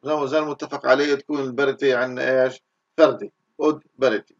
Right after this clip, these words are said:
تمام؟ ارجو تكون موضوع الاود باريتي والايفن باريتي واضحه. بنزود واحد لو كان اتفقنا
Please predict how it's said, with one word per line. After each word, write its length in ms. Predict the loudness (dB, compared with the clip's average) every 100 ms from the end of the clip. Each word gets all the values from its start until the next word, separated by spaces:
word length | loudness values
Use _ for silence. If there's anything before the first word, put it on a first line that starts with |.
| -6
تمام؟ 400 | -2 2 2 0 _ _ -2
ارجو 160 | -2
تكون 240 | -4 -8 -2
موضوع 240 | 0 0
الاود 320 | 0 0 0
باريتي 280 | 0 0 0
والايفن 380 | -4 -2 -4 -2
باريتي 280 | 0 0 -2
واضحه. 460 | 4 2 2 -10 _ _ _ -12
بنزود 420 | -2 2 4 6
واحد 400 | 8 8 8 6 2 _ _
لو 120 | -6
كان 220 | 0 2 2
اتفقنا 640 | -2 -4 -2 0 0 -2